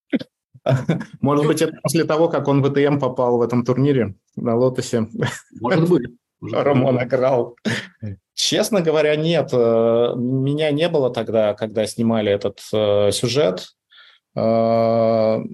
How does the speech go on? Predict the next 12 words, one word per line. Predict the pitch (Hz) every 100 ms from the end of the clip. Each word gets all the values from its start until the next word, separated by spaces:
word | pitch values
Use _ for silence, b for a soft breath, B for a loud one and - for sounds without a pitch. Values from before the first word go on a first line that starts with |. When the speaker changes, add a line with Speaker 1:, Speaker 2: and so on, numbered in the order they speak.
| - - -
Speaker 1:
ну, | - 135 156 160 147 113
да, | 131 143
ребята | 185 143 143 131
говорили, | 120 120 139
что | 131 - 104 101 98
вот | 95 95
он, | 87 - - -
он | 104
часто | 98 101 -
играет | 95 107 107
именно | 98 92
онлайн. | 101 127 180 196 190